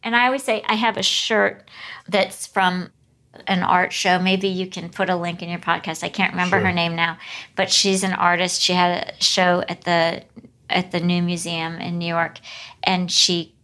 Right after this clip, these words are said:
Speaker 1: created these T-shirts that say "Selfish in bed."
Speaker 2: Mm.
Speaker 1: And I like to wear mine, um, to remind myself that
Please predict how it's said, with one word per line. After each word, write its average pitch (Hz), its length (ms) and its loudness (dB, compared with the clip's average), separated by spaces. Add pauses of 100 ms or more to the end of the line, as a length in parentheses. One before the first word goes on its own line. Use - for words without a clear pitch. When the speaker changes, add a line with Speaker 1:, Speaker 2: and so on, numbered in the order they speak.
(280)
Speaker 1:
created 185 460 2
these 180 180 -4
T-shirts - 680 -4
that - 200 -4
say 185 200 0
"Selfish 175 520 -2
in 170 120 -8
bed." 151 380 -6 (320)
Speaker 2:
Mm. 113 540 0
Speaker 1:
And 240 160 2
I 240 180 0
like 254 240 0
to 240 140 -4
wear 269 340 0
mine, 214 540 0 (680)
um, 226 380 2
to 269 160 2
remind 226 600 2
myself 196 1000 0
that 190 460 0